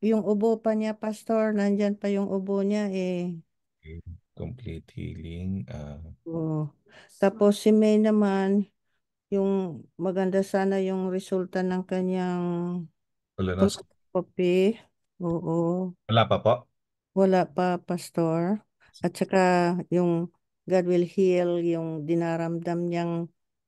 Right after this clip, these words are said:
Speaker 1: ano, s-, mayroon sila, silang dalawa pareho, mayroong, we need prayer for their heart, for their healing, for, for strength, you know, and also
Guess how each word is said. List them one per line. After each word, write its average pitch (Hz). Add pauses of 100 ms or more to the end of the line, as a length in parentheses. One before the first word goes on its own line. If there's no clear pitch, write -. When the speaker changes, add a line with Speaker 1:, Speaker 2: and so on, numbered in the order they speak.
(760)
Speaker 1:
ano, 170
s-, -
mayroon 180
sila, 208
silang 220
dalawa 208
pareho, 185
mayroong, 180 (220)
we 170
need 190
prayer 180
for 175
their 170
heart, 202
for 175
their 170
healing, 196 (140)
for, 165 (420)
for 175
strength, 180
you 170
know, 165 (560)
and 185
also 262